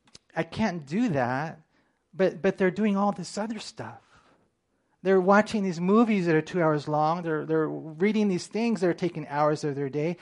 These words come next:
Not everybody. Some people, they're crunch, they don't have any time. I totally know that.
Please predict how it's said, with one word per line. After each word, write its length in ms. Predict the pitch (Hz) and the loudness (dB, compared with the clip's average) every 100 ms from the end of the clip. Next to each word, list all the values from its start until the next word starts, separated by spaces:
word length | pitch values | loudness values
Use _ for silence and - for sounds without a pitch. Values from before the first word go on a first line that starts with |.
| - - | -14 0
Not 180 | 240 302 | 2 4
everybody. 520 | 302 240 - 139 127 | 4 2 2 2 2
Some 300 | - 247 294 | -2 0 0
people, 600 | 262 262 254 254 240 180 143 | -2 -6 -2 2 2 0 0
they're 400 | 170 226 226 - - 151 | 4 4 4 -2 -12 -18
crunch, 300 | - 202 190 | -4 0 0
they 80 | 185 | 0
don't 120 | 208 | -2
have 300 | 151 156 160 | 0 2 2
any 120 | 147 135 | -2 -8
time. 320 | - 120 113 | -6 -6 -4
I 80 | 131 | -8
totally 520 | - - 226 202 175 | -10 -6 -4 -4 -6
know 260 | 151 151 | -6 -6
that. 360 | 143 120 107 | -4 -4 -4